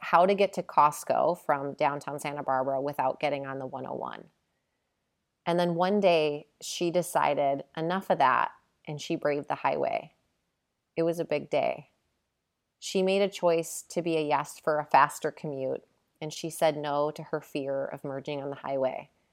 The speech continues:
I was so proud of her and just loved her joy for these small wins. Generally speaking,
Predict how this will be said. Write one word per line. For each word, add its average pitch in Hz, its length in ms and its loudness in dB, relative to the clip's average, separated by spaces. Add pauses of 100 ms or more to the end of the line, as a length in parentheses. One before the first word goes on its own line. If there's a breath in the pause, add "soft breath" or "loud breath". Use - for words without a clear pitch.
(420)
I - 60 4
was 160 160 2
so 165 260 2
proud 151 300 4
of 160 140 2
her 202 360 2 (460)
and 175 160 -2
just 165 160 -6
loved 156 460 4
her 180 200 2
joy 147 380 0
for 151 180 -4
these 139 200 -8
small 135 320 -6
wins. 131 500 -10 (1600)
Generally 240 500 2
speaking, - 800 -6